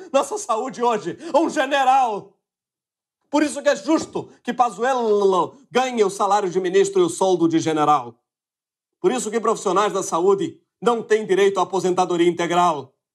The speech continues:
a casa subsidiada pelo Estado, a pensão para os parentes. Mas militares sim,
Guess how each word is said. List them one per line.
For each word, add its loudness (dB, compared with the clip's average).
a -2
casa 0
subsidiada -2
pelo -4
Estado, -2
a 0
pensão -2
para -4
os -10
parentes. -2
Mas -2
militares 0
sim, -6